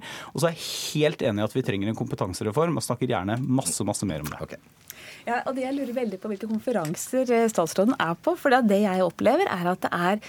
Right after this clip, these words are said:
Speaker 3: en stor oppslutning om norsk industri. Norsk industri gjør det bra. Det som er utfordringen nå, at det skapes for få jobber i industrien.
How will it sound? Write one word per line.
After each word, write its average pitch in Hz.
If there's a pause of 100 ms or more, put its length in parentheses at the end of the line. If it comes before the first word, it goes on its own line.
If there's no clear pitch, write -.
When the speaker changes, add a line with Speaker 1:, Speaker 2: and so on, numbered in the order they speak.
(180)
Speaker 3:
en 208
stor 233
oppslutning 208 (380)
om 185
norsk -
industri. 202
Norsk 226
industri 202 (140)
gjør 156
det 185
bra. 185 (380)
Det 220
som 233
er -
utfordringen 196
nå, 277
at -
det 220
skapes -
for 208
få 190
jobber 185
i 170
industrien. 180